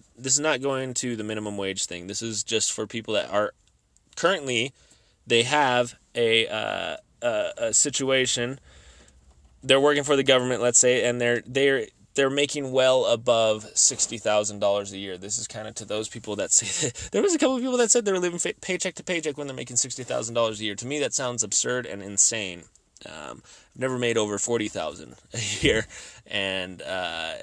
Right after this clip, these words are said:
haven't even come close to that, matter of fact. Um, and we were able to survive off of some savings for, uh, three months or so like that. So I think there is, uh, some lessons to be learned here.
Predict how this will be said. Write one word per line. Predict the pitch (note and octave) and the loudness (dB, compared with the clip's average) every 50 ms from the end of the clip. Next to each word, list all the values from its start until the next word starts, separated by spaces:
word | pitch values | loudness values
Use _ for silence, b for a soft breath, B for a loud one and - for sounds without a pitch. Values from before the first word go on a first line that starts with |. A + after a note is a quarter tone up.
| C2 B1+ - | -14 -14 -14
haven't | - - B2+ A#2+ A#2+ | -10 -6 -6 -6 -4
even | B2 A2+ G#2+ | -4 -6 -8
come | G2+ - G2 F#2+ | -10 -10 -14 -10
close | - - B2 A#2+ - | -6 -4 -4 -2 -4
to | - | -4
that, | F2+ F2 E2+ - - | -4 -6 -6 -6 -8
matter | F2+ F#2 E2+ D#2+ | -10 -12 -12 -12
of | D#2+ | -10
fact. | - - F#2+ F2+ D#2 - - - B B B B B B B B - - | -8 -6 -6 -6 -6 -8 -12 -20 B B B B B B B B -16 -14
Um, | G1+ G1+ G1+ - - - D2+ C#2+ - _ _ _ _ _ _ _ _ - | -12 -12 -12 -14 -16 -18 -20 -20 -20 _ _ _ _ _ _ _ _ -12
and | - A2 G#2 F#2 G2 G2+ G#2 G2 | -8 -6 -6 -6 -6 -8 -10 -10
we | F#2 G2 A2 A2 | -8 -6 -4 -2
were | G#2+ G#2 | -2 -2
able | G#2 G2 G2 G2 | -2 -2 -4 -6
to | - - G2+ | -6 -4 -4
survive | - - G#2 F#2+ - F2+ F#2 F#2 F#2 F#2 | -4 -4 -6 -8 -6 -6 -4 -4 -6 -6
off | D#2+ F2 F#2 - G2+ | -6 -6 -8 -8 -8
of | F#2+ F#2 - | -10 -8 -6
some | - - F#2+ G2 F#2 | -6 -6 -4 -4 -4
savings | - - F#2+ F#2 E2+ F2+ E2+ E2+ F2+ - | -4 -4 -4 -6 -8 -10 -12 -10 -8 -8
for, | - - F2 F2 E2 D#2+ D2+ C#2+ - b b b b b b b b b | -8 -8 -6 -6 -6 -6 -6 -8 -10 b b b b b b b b b
uh, | - - F#2 F2+ D#2+ D2+ | -12 -10 -10 -8 -8 -10
three | - - - A2+ A2 G#2 | -10 -10 -10 -6 -4 -4
months | G2+ G2+ G2+ F#2+ F2+ F2+ - - | -4 -4 -4 -6 -4 -4 -4 -2
or | F2+ | 0
so | - - G2 E2 D#2+ | 0 0 0 0 -2
like | D#2+ D2+ D#2 - | -4 -4 -6 -8
that. | - C2+ B1 G#1 - - | -8 -10 -8 -8 -2 0
So | - - F2+ E2 E2 D#2+ - - _ _ _ _ _ _ _ _ _ _ _ _ - - - | 0 0 2 0 -4 -6 -8 -14 _ _ _ _ _ _ _ _ _ _ _ _ -14 -10 -6
I | B2+ | -6
think | B2+ - - E3+ E3+ E3+ E3 - - - | -6 -4 0 0 0 0 0 -4 -6 -2
there | - D3 C#3+ C#3 | 0 0 2 2
is, | A2+ C3 B2+ B2+ B2+ A#2+ - - - | 2 0 0 2 4 4 4 2 2
uh, | G#2+ A2 | -2 0
some | - - A#2+ A#2 A#2 | 2 2 2 0 -2
lessons | A2+ A2+ - B2+ A#2 - | -2 0 0 0 0 0
to | - - | 0 -2
be | B2+ A#2 | -4 -4
learned | A2 G#2+ A2+ A2+ A#2 A#2 A2+ | -2 -2 -2 -2 -4 -6 -8
here. | - - A#2 A2+ A#2 A#2 | -8 -6 -4 -2 -2 -4